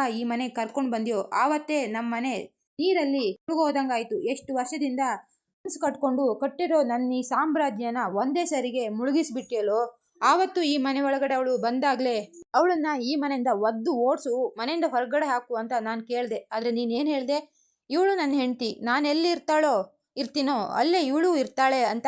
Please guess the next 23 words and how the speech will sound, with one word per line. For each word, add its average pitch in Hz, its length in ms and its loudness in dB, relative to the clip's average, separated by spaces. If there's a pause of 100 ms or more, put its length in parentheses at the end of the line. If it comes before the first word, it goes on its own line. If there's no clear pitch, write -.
(100)
ಹೇಳ್ದೆ. 233 380 -2 (140)
ಇವಾಗ್ 233 280 0
ನೋಡು, 285 440 0 (280)
ಅವಳಿಂದ 349 380 4 (340)
ನಾವೆಲ್ರೂ 302 540 2
ಬೀದಿಗ್ 285 420 2
ಬೀಳೋ 262 200 2
ಪರಿಸ್ಥಿತಿ 240 440 -6
ಬಂತು 226 540 -4
ಅಂತ 233 180 -4
ಹೇಳಿದಾಗ, 247 460 0 (300)
ಅದನ್ನ 349 200 0
ಕೇಳಿಸ್ಕೊಂಡು 269 880 0
ಸುಮ್ 302 180 -4
ಸುಮ್ನೆ 285 320 -2
ಯಾರ್ಯಾರ 269 360 2
ಮೇಲೆ 247 280 0
ಕೂಗಾಡ್ಬೇಡಿ 240 560 -2
ಪಾಪ, 214 200 -6 (260)
ಇದ್ರಲ್ಲಿ 302 440 0
ನಮ್ 330 320 -8
ತಪ್ಪೇನೂ 294 460 0
ಇಲ್ಲ, 240 200 -2